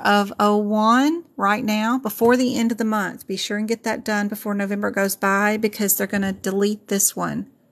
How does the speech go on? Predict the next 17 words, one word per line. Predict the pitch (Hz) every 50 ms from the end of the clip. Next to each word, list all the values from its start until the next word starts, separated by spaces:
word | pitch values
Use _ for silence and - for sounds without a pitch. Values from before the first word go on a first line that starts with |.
| _ _ _ _ _ _ _ _ _ _ - - - - - - _ _ _ -
Take | - - 240 214 208 - -
this | - 208 208 - -
test. | - 220 214 202 208 233 254 - - -
I've | 196 180 196
already | 190 190 190 196
got | 196 196 190 -
the | - - - 190 190
answers. | 190 196 - - 233 233 233 214 -
You | 196 -
can | - 175 165
see | - - 202 202 214
that | 202 190 180 -
really, | - 190 190 185 180 175
really | 185 185 180 175
quick | 175 - - 208 202 208 190
if | 175 - 180
you | 170 175 190 196 -